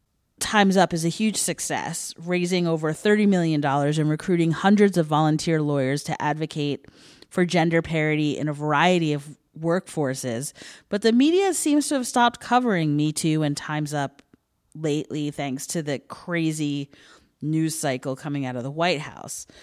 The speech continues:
So I wanted to ask Amber, what is your perspective from the inside? What strides have we made, and what work is there still left to do? And this is what she had to say.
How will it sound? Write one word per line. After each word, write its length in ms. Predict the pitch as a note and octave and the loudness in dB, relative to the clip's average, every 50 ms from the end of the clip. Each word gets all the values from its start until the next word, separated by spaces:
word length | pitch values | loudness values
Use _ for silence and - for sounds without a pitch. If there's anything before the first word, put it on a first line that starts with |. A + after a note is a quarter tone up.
| - - - - - - _ _ _ | -20 -20 -20 -20 -20 -20 _ _ _
So 560 | - - - - A#3 A#3 A#3+ A#3+ A#3+ A#3 - - - - | -16 -12 -4 0 2 2 4 4 4 2 0 -4 -6 0
I 140 | - A#3+ C4 | 2 4 4
wanted 320 | D4 D#4 D#4 D#4 D#4+ C#4+ - | 6 4 4 2 0 0 0
to 160 | D4+ - - | -2 -2 0
ask 300 | - - E4 - - - | 0 -2 -2 -4 -4 -4
Amber, 540 | - E3 D#3+ D#3+ D#3+ D#3+ D#3+ D#3 D#3+ E3+ D#3 _ _ _ _ _ _ _ _ _ _ _ _ _ _ _ _ _ _ - | -4 -4 -2 -2 -2 -2 -2 -2 -2 -4 -6 _ _ _ _ _ _ _ _ _ _ _ _ _ _ _ _ _ _ -12
what 340 | G3+ F#3 F#3+ G#3+ B3 C4 C4+ | -8 -2 4 6 6 6 6
is 280 | C#4 C4+ C4 A#3 G#3 | 4 4 2 2 0
your 140 | F#3+ F3+ F3 | 0 0 -2
perspective 640 | - - - - - - D3+ D3 - - C#3+ C#3 C3+ | -2 -4 -6 -6 -4 -4 -4 -4 -4 -6 -10 -10 -10
from 220 | - D3 C#3+ C#3+ | -8 -8 -6 -6
the 160 | B2+ A#2+ - - | -6 -8 -8 -10
inside? 540 | C#3 B2 C3+ C#3 - B2 G#2+ F#2+ G2+ A#2 D#3 | -10 -8 -8 -8 -8 -10 -10 -10 -12 -12 -10
What 360 | D#3+ E3+ F#3 G3 G#3 - - | -6 0 2 2 2 2 -2
strides 480 | - - - F3 E3 D3+ D3 C#3+ C#3 | -6 -6 -2 -2 0 0 0 -2 -2
have 200 | - E3 D3 - | -4 -6 -4 -4
we 100 | D3 C#3+ | -4 -2
made, 300 | C#3+ C3+ A#2+ G#2+ G2+ A2+ | -2 -2 -4 -4 -6 -6
and 160 | C3+ - D#3+ E3 | -6 -4 -2 2
what 240 | E3+ F3+ F#3 C3+ | 2 2 2 2
work 240 | F3+ E3+ E3 D#3 - | 2 0 0 0 -2
is 180 | E3 C#3+ C3+ B2 | -4 -6 -6 -4
there 420 | C#3 C3+ C3+ C3 C3 A#2+ A#2 C#3 _ _ - - _ _ _ | -4 -2 -2 -2 -2 -4 -6 -8 _ _ -20 -20 _ _ _
still 460 | - - - - - G3+ F#3+ F#3 F3 | -8 -4 -4 2 4 6 6 6 6
left 280 | E3+ F3 F3+ F3 - - | 4 4 4 2 2 -6
to 120 | - E3 C#3 | -8 -8 -6
do? 180 | C3 G2 C#2 - D3 D#3 - _ - | -8 -8 -10 -10 -12 -14 -16 _ -8
And 220 | C#3+ D3 C#3 C3 A#2 | -6 -4 -4 -4 -4
this 120 | - - | -2 -2
is 100 | G#3+ G3 | -2 0
what 120 | G#3+ A3 - | 0 -2 0
she 80 | - A#3+ | 2 2
had 140 | A#3+ A#3+ - | 2 2 2
to 80 | D4 C4+ | -2 -2
say. 360 | - - - - - B2 | -2 -2 -2 -2 -4 -8